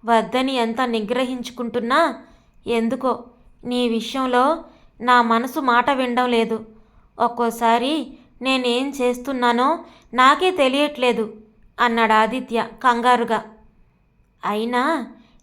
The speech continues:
నిన్నని ఏం లాభం? నాకైనా బుద్ధుండాలి కదా. నువ్వేం చేస్తున్నా బుద్ధ విగ్రహంలా బిగుసుకుపోయి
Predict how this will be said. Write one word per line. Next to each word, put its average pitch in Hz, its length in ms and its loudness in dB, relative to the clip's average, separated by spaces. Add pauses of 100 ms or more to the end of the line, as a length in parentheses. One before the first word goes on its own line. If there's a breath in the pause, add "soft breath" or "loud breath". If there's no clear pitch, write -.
నిన్నని 247 440 -2
ఏం 277 300 -2
లాభం? 277 440 2 (560 soft breath)
నాకైనా 240 580 2
బుద్ధుండాలి 269 600 0
కదా. 247 460 2 (680 soft breath)
నువ్వేం 233 500 0
చేస్తున్నా 240 800 -2 (480 loud breath)
బుద్ధ 240 260 2
విగ్రహంలా 294 640 4
బిగుసుకుపోయి 254 1000 -4